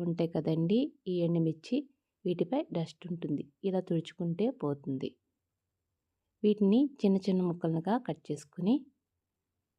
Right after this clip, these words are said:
ఎండలో పెట్టుకోవాలి. పావు కేజీ ధనియాలు, యాభై గ్రాముల మెంతులు, ఇరవై ఐదు గ్రాముల పసుపు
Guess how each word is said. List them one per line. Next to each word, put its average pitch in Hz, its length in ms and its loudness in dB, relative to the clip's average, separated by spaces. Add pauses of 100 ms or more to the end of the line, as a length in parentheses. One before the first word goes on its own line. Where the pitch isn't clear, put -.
(3000)
ఎండలో 180 260 2 (120)
పెట్టుకోవాలి. 143 680 -6 (2500)
పావు 196 280 6
కేజీ 180 280 6 (120)
ధనియాలు, 190 520 2 (400)
యాభై 160 280 0
గ్రాముల 165 380 2
మెంతులు, 175 340 2 (180)
ఇరవై 165 200 2
ఐదు 156 160 2
గ్రాముల 160 420 0
పసుపు 170 320 -4